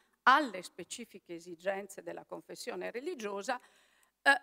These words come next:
la prassi risponde poco a questo quadro, perché, come c'è stato ricordato prima, eh, la prassi delle numerose intese che sono state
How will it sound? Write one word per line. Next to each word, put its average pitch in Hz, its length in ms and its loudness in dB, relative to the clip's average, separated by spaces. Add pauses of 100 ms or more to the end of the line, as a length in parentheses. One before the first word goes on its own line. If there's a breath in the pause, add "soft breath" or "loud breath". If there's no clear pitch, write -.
la 330 180 8
prassi 302 680 10
risponde 247 500 0
poco 349 600 4
a 208 200 -4
questo 214 420 -4
quadro, 190 760 0 (380)
perché, 220 300 -8
come 190 260 -12
c'è - 140 -16
stato 208 320 -2
ricordato 196 500 -4
prima, 269 480 -2
eh, - 280 -4
la 214 120 2
prassi 277 760 2
delle 185 320 -6
numerose 208 580 -2
intese 202 480 -6
che 180 100 -20
sono 170 200 -14
state 196 440 -8